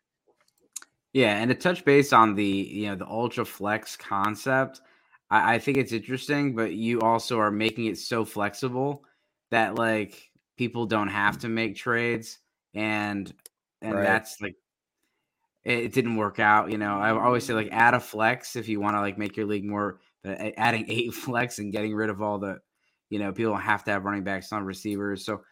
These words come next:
Speaker 1: I think that the draft strategies can show you who values per-, certain positions, and so you see that certain teams thought li-, and probably would have done what I did. "If I don't have to draft tight end, I'm out. Thanks.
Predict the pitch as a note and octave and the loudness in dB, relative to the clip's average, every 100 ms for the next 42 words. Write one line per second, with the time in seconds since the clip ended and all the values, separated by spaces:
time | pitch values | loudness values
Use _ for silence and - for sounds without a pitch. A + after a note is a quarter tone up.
0 | _ _ _ _ C3+ C#3+ - E3+ D#3+ D#3+ | _ _ _ _ 4 4 2 -6 -2 -2
1 | C#3+ G#2 A#2+ A2+ G2 G#2+ A2+ A#2 - C3 | -2 -4 -4 -4 -2 4 4 4 0 2
2 | C3 C#3 C3+ C#3 C#3+ C#3 - B2+ G#2+ - | 2 0 -2 0 0 -2 -6 -8 -6 -4
3 | A#2 A2+ A2+ A#2+ A#2 G#2+ A#2+ B2 G#2+ G2+ | -2 0 0 0 -2 -2 -2 -2 0 0
4 | G#2 A2 A#2 A#2+ A2 - A2+ - B2+ A2+ | 2 0 0 -2 -6 -6 -6 -6 -6 -6
5 | G#2 G2+ G2+ A2 - C3 C3+ C3+ _ _ | -6 -6 -6 -6 -6 -4 -4 -6 _ _
6 | _ _ - A#2 A2 - G#2+ A#2 C#3 - | _ _ -6 -4 -4 -2 -2 0 -2 -2
7 | C3+ C3+ A#2+ F#2 - B2 B2 A2+ B2 B2 | 0 2 0 -4 -2 -2 -2 -6 -4 -2
8 | C3 - - _ _ _ - - B2 B2 | -2 -4 -16 _ _ _ -6 2 6 6
9 | D2+ A2 A#2 G#2 A2+ A2+ B2 A2+ A2+ G2 | 2 -4 -8 -6 0 0 0 0 -2 -2
10 | A2 A2 G2+ F2 A#2+ D3 E3 D#3 - _ | -2 -2 -2 0 0 2 0 -2 -10 _
11 | _ G#2 A#2+ G3 D3+ D3+ D#3 C#3+ D3 C#3+ | _ -2 2 2 4 4 2 0 -2 0
12 | - D3+ D3+ A#2 A#2+ A#2+ A#2 A#2 G#2 - | 0 0 2 4 4 6 6 6 4 -2
13 | - B2 G#2+ - | -6 -4 -4 -10